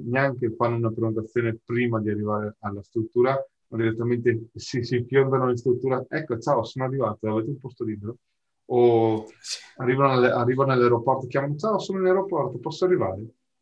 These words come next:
Speaker 1: Quindi
Speaker 2: Eh, a me è successa la stessa cosa, eh, per dirti, io, eh, in tempi non sospetti sono andato a Varsavia, in Polonia, ci siamo trovati nel bel mezzo della notte,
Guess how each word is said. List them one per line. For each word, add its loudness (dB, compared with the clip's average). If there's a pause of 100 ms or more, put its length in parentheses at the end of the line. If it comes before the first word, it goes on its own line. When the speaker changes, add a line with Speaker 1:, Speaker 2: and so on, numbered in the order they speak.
(380)
Speaker 1:
Quindi 0 (340)
Speaker 2:
Eh, -2 (480)
a -2
me 4
è 4
successa -2
la -2
stessa -8
cosa, 4
eh, -8
per -4
dirti, -10
io, -2
eh, -10 (240)
in -6
tempi 2
non 2
sospetti 0
sono -6
andato -4 (360)
a 0
Varsavia, 8
in 4
Polonia, 2 (360)
ci -6
siamo 2
trovati 6
nel 0
bel 2
mezzo 4
della 6
notte, 4